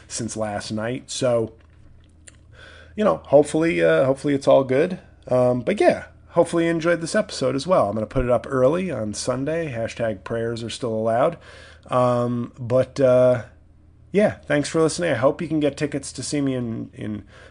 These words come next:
Boston. Uh, or obviously, uh, if you are anywhere near Morristown, New Jersey, I hope you will make it to that show.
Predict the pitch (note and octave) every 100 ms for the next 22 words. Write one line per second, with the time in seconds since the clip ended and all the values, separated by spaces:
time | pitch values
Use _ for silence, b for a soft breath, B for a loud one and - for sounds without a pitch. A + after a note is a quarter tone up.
0 | B B2+ B2+ C3+ - D#3 D#3 D3 - b
1 | b - A#2+ A2 A2 A2+ A#2+ A#2+ A#2+ A#2+
2 | A#2+ - A2+ A2+ A2 - A#2 A2+ G#2+ G#2+
3 | G#2 - A2 G#2+ G#2+ G#2+ A2 A2+ A2 A2+
4 | A2 A2 A2+ A2 A2+ A2 A2 G#2 A2 C3+
5 | E3 G#2+ G#2+ A#2 G2+ G2+ G#2 G#2+ G#2 G2
6 | F#2+ C3 - G2+ F#2 A2+